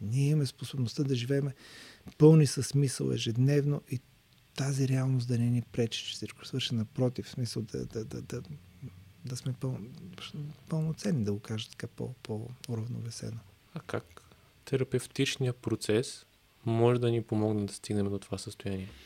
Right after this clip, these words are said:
Speaker 1: Всеки процес може да е терапевтичен, няма нужда да е в кабинета. <laughs> В смисъл, а, смисъл на терапия трябва да бъде колкото може по-малко хора да ходят <laughs> на терапия. А, това, това е обратното на маркетинга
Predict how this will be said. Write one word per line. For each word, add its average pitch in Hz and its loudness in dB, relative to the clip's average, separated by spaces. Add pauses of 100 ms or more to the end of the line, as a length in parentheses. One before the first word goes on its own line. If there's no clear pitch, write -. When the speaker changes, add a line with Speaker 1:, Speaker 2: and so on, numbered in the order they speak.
(600)
Speaker 1:
Всеки 202 -4
процес 160 -2
може 156 2
да 143 4
е 135 4
терапевтичен, 131 0
няма 135 2
нужда 131 2
да 123 2
е 113 2
в - -6
кабинета. 107 -2 (840)
<laughs> - - (140)
В 131 0
смисъл, 120 -4 (560)
а, 135 -2 (360)
смисъл 156 0
на 180 6
терапия 160 0
трябва 165 -2
да 139 -2
бъде 165 0
колкото 160 -4
може 151 2
по-малко 147 -2
хора 131 -2
да 104 -4
ходят - -10
<laughs> - -4
на 117 6
терапия. 95 -2 (340)
А, 104 -8 (880)
това, 113 -12 (100)
това 113 -6
е 113 -2
обратното 127 0
на 110 4
маркетинга 98 -4